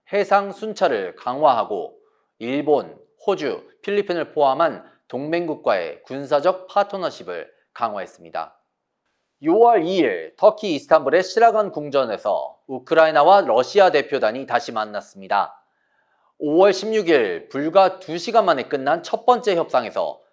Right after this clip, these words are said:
포로 교환 합의만 이루어졌고 실질적인 평화 협상의 진전은 없었습니다. 미국은 이번 협상에서 더 구체적인 결과를 기대한다고 압박을 가했습니다.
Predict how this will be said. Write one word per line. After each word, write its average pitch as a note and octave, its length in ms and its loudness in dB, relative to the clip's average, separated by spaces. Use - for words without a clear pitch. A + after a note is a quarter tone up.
포로 A#3 260 6
교환 D3 340 4
합의만 D3 640 -2
이루어졌고 A2 800 -2
실질적인 G3+ 840 0
평화 F#3+ 320 -2
협상의 C3 400 -6
진전은 A2 600 -8
없었습니다. F2 800 -12
미국은 D#3 580 2
이번 C#3+ 300 0
협상에서 E3+ 580 0
더 B2+ 220 0
구체적인 D3 720 0
결과를 B2+ 440 2
기대한다고 A2 720 0
압박을 G#2+ 440 -2
가했습니다. E2+ 720 -10